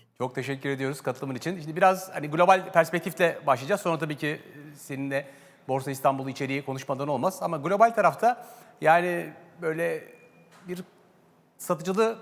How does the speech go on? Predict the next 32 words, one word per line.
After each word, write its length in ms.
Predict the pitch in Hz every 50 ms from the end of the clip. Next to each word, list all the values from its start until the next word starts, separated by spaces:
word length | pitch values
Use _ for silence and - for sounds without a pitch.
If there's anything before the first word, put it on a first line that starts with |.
| - -
kapanış 420 | 180 170 - 170 226 247 - -
ama 340 | 214 214 220 220 202 180 190
bu 80 | 220
hafta 280 | 202 175 - - 240 202
böyle 180 | 214 208 214 202
biraz 480 | 220 196 208 226 220 - - - - - - - - -
toparlanma 760 | - 185 170 202 196 196 196 202 202 202 208 208 190 - - -
çabası. 440 | - 147 120 110 - - 196 226 - - - - - -
Yani 120 | 113 120
bunu 140 | 127 165 185
haklı 200 | 185 185 - 220
çıkartacak 480 | - - 214 208 202 202 208 220 202 196
bir 80 | 214
durum 200 | 202 233 247 254
da 60 | 247 240
yok 200 | 214 196 - 170
yani. 240 | 151 135 131 131
Şu 160 | 120 - - 165
işin 400 | 156 160 - 190 185 185 165 - -
çok 280 | - 190 185 185 - -
daha 180 | 160 147 135
taze, 360 | - 139 131 123 117 151 175 170
nereye 320 | 156 156 156 156 160 160
evrileceğini, 640 | 151 139 143 147 143 135 147 147 147 143 143 143 - - _ _ _ _ _ -
e, 120 | 113 113 117
İsrail'den 720 | 131 131 123 - - 147 147 147 143 139 156 151 147 143
ne 80 | 147
kadar 260 | 143 156 139 147 143 143 - 143 - - - - 147 156
İran'a 280 | 143 139 139 139 143 139
saldırı 420 | 131 - 143 135 131 131 143 143
olabilir, 540 | 139 131 135 135 135 139 143 139 - - - -
İran'da 720 | 147 135 135 131 135 135 139 135 143 143 139 139 139 -